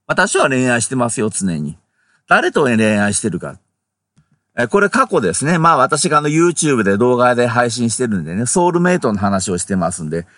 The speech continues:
まあ、それらしい動画を探してもらえるとわかるんですけどね、ソウルメイトってタイトルに入ってますんでね。えー、私はソウルメイトを愛してますんで。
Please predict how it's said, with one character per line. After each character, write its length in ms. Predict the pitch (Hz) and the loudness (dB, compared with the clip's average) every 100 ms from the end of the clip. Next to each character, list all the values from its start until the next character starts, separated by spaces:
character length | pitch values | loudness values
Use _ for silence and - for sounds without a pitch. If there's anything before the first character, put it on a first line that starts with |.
| - _ | -20 _
ま 100 | 165 | -2
あ、 40 | |
そ 140 | 165 151 | 0 0
れ 160 | 135 | 2
ら 120 | 147 147 | 2 0
し 160 | 170 | 0
い 40 | 139 | 0
動 180 | 107 | 0
画 100 | 101 | 2
を 80 | 98 | 0
探 260 | 117 104 107 | 0 0 0
し 80 | - | 0
て 60 | |
も 100 | 107 | 0
ら 120 | 104 | 0
え 40 | 98 | 0
る 120 | 87 | -2
と 100 | 76 | -4
わ 120 | 82 | -4
か 120 | 95 | -4
る 80 | 87 | -4
ん 20 | |
で 80 | 76 | -6
す 80 | - | -8
け 80 | - | -8
ど 100 | 78 | -4
ね、 120 | 101 | -4
ソ 220 | - 147 | 0 0
ウ 20 | |
ル 100 | 143 | 0
メ 140 | 147 139 | 0 0
イ 60 | 104 | -2
ト 100 | 101 | -6
っ 40 | |
て 120 | - | -8
タ 160 | 71 110 | -4 -2
イ 80 | 98 | 0
ト 100 | 104 | -2
ル 80 | |
に 80 | 101 | 0
入 120 | 107 | -2
っ 20 | 95 | -2
て 100 | 80 | -6
ま 140 | - | -12
す 160 | - 60 | -12 -12
ん 60 | |
で 100 | 50 | -10
ね。 200 | 73 110 - _ _ _ _ _ _ _ _ _ _ 123 | -8 -8 -10 _ _ _ _ _ _ _ _ _ _ 0
え 20 | |
ー、 40 | |
私 280 | 131 170 190 | 0 2 2
は 140 | 196 | 2
ソ 220 | - 175 170 | 0 0 0
ウ 40 | |
ル 80 | 165 | 0
メ 140 | 165 | 0
イ 60 | 160 | 0
ト 100 | 101 | 0
を 60 | |
愛 140 | 92 92 | 0 -2
し 60 | |
て 80 | - | -6
ま 160 | 80 55 | -10 -10
す 140 | - | -12
ん 100 | 65 | -12
で。 260 | 69 73 | -10 -12